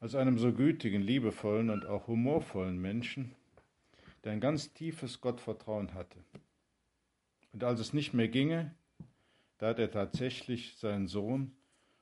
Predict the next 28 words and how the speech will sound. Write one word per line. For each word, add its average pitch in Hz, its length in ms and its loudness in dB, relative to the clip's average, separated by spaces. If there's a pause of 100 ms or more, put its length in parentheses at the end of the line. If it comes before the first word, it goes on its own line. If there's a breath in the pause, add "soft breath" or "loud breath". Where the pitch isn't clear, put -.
um 113 160 -4
sein 98 260 0
priesterliches 104 760 -2
Gebet 117 420 0
ersucht, 107 720 -6 (760)
damit 110 340 -2
er 104 480 -2
sterben 98 580 -4
kann 82 320 -16 (200)
und - 160 -14
der 101 80 -6
Herr 107 240 -2
ihn 107 100 -4
ruft. 90 540 -6 (2500 soft breath)
Das 120 160 -2
sei 147 180 8
ihm 139 140 6
natürlich 123 480 4
gar 120 160 6
nicht 117 200 2
leicht 107 360 4
gefallen 87 500 -6 (200)
und 101 120 -10
er 98 80 -4
habe 107 240 0
sich 98 240 -4
zuerst 104 440 -6
geweigert. 90 640 -6